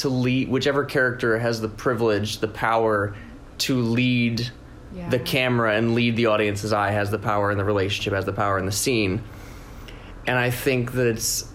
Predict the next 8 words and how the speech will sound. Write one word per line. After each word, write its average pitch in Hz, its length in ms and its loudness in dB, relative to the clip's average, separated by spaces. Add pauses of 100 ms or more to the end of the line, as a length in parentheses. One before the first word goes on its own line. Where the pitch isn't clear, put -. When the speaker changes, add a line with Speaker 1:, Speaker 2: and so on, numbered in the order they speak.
(140)
Speaker 1:
I - 60 -6
guess 123 180 0
it's 113 160 0
important 117 760 2
that 110 280 2 (520)
the 120 200 2
entire 117 500 2
film 104 600 0